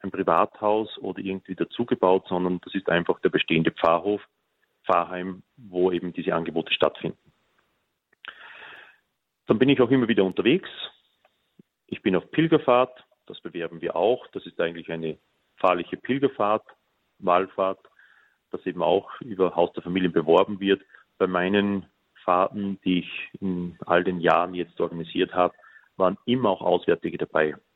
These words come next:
Also die Pfarre bei mir ist nicht so, dass wir einen Zaun hätten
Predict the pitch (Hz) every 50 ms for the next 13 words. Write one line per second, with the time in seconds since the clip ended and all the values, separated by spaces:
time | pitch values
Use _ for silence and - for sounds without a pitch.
0 | _ _ _ - 85 85 82 87 87 85 85 - - _ _ _ _ _ _ _
1 | _ _ _ _ _ _ _ _ _ _ _ _ _ _ _ _ _ _ _ _
2 | _ _ _ _ - - - - 98 92 98 110 104 107 101 101 101 98 - 101
3 | 101 98 - _ - 101 98 98 98 - - - - 95 92 92 95 92 92 90
4 | 95 98 - 95 92 90 87 _ - 87 85 90 104 120 113 - 95 - - -
5 | 120 120 117